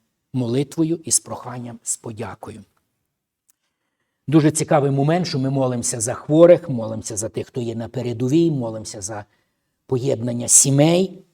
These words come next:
І зараз дуже цікавий момент настав, таке мені, таке є засвідчення чи розуміння історії, як дуже часто ми неправильно сприймаємо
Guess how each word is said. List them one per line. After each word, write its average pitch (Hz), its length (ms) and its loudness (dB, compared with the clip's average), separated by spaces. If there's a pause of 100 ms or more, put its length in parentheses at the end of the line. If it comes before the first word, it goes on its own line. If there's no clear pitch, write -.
(960)
І 107 380 -6 (100)
зараз 117 640 -2 (720)
дуже 120 480 -2 (540)
цікавий 131 720 -4
момент 131 760 -2
настав, 127 880 -4
таке 120 240 -8
мені, 117 380 -4
таке - 280 -8
є 113 280 -2
засвідчення 131 920 2
чи - 180 -2
розуміння 127 600 0
історії, 131 920 2 (840)
як 135 200 -4
дуже 131 260 2
часто 160 500 2
ми 135 120 2
неправильно 139 680 2
сприймаємо 127 1300 0